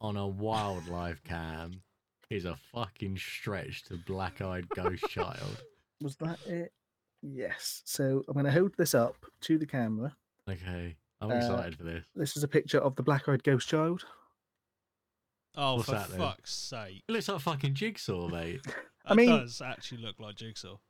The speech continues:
Speaker 2: it's very difficult to deny that our two black splodges roughly where
Speaker 1: Yes. But it's
Speaker 2: an eye
Speaker 1: also,
Speaker 2: might <laughs> potentially be.
Speaker 1: you know, the, on the right-hand side where, like, the,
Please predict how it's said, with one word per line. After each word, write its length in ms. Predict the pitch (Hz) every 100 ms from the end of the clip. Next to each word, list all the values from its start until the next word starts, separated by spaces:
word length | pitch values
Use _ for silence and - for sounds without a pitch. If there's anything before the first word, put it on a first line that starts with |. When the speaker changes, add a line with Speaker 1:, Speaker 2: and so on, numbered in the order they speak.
| _ _ _ _
Speaker 2:
it's 160 | 220 180
very 280 | 214 269
difficult 400 | 214 226 208 202 190
to 60 |
deny 640 | 180 170 170 117 98 147 - -
that 180 | 143 139
our 240 | 147 156
two 320 | 151 156 147
black 520 | 139 147 143 - - - _ _ _ _ -
splodges 600 | - - 147 127 131 120 131
roughly 360 | 143 135 143
where 480 | 127 131 127 127 117 - _ _ -
Speaker 1:
Yes. 540 | 95 90 69 - - _ _ _
But 120 | 107
it's 140 | 104
Speaker 2:
an 120 | 123 139
eye 40 | 139 135
Speaker 1:
also, 120 | 135 143
Speaker 2:
might 240 | 143 131 -
<laughs> 320 | - - -
potentially 360 | - 208 156 160
be. 200 | 143 139
Speaker 1:
you 80 | 147
know, 320 | 110 104 101 - _ _
the, 360 | 110 113 104 - _ _ _ _ _ _
on 120 | 131 123
the 80 |
right-hand 600 | 117 131 135 113 120 117
side 380 | 104 123 117 107
where, 160 | 107 107
like, 240 | 104 87
the, 160 | 98